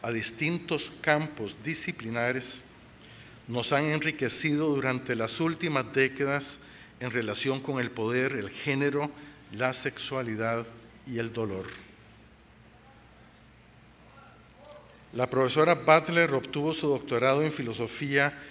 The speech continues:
en la Universidad de Yale en mil novecientos ochenta y cuatro y ha sido docente en las universidades Wesleyan y Johns Hopkins antes de ocupar la cátedra Maxim Elliot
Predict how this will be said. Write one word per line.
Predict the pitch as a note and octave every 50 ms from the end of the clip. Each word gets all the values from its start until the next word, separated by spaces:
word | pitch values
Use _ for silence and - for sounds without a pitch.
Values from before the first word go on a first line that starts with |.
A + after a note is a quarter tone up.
| - - - - - -
en | A#2 B2 B2
la | A#2
Universidad | A2+ A2+ A#2 A2+ - - B2+ B2
de | B2+ B2 A2+
Yale | A2 A2+ C3 C3+ C3+ C3+ C#3+ D3 C#3 B2
en | A2 A2+
mil | A#2+ A#2+
novecientos | B2+ C3+ - - B2+ A#2+ - C#3 - -
ochenta | B2 - - A#2 A2+ G#2+ - G2+ F#2
y | F#2
cuatro | - - C3+ C3+ C3 B2+ C3 - - C3 B2+ - - - - - - - - - - - - - - - A#2
y | B2
ha | C#3 C#3
sido | C3+ - D#3 D3 D3+ D#3+ C#3+ A#2+ G#2 G2+ F#2+
docente | - A#2 A2+ A2 - - D3 C#3 C#3+ D3 C#3+ C#3+ - D3 C3 A2
en | G#2+ G#2
las | G#2 G2+ - -
universidades | A#2 A2 G#2 G#2 - - B2+ A#2+ A#2+ B2+ B2+ B2+ B2 -
Wesleyan | B2 A2+ G#2+ - - B2 B2+ C3 C3 B2 C#3 C3+ C3 A#2+
y | G#2+ - -
Johns | B2 B2 C3 B2+ -
Hopkins | B2+ A#2+ A#2 - - - B2+ C3 B2+ - - - - - - - - - - -
antes | - C3+ C#3+ D3+ E3+ D#3+ - - D3+ B2
de | A#2+ A2+
ocupar | - - A2+ - - C3 C3 C3+ C3+ C#3
la | A#2 G2+
cátedra | G2 - C3 B2 B2 - - C3 C3 B2+ B2+ B2+
Maxim | A#2 G#2+ G#2 G#2+ - - - - C3+ B2+ C3 C3+ -
Elliot | - A#2+ A#2+ A#2+ A#2+ B2 B2 B2+ B2+ B2 -